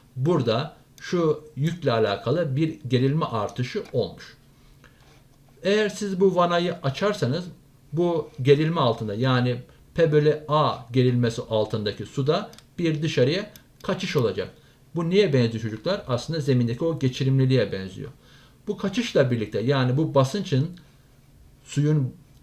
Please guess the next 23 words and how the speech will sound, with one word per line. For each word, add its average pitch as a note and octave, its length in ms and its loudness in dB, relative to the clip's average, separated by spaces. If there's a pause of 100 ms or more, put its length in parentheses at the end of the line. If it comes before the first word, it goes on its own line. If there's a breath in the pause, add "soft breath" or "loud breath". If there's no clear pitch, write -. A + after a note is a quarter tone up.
(140)
bir C3 160 0
basınç C3 320 2
altında B2+ 320 2
tutulmasından C#3+ 680 0
dolayı A2 220 2
buradaki G#2+ 300 -2
gibi D#3 280 -6 (380 loud breath)
buradan C3+ 400 4
dışarı C#3+ 360 0
doğru D3+ 280 6
vana C#3 180 4
açıldığı C3+ 340 -2
zaman C3+ 240 0
bir B2+ 80 2
hareket A#2 420 -2
oluyor F3 240 -2 (360 loud breath)
ve D#3+ 100 4
yavaş F#3+ 460 0
yavaş B2 260 0
buradaki D3 340 0
piston - 420 -6 (140)
aşağıya D3+ 500 0
doğru C#3+ 300 2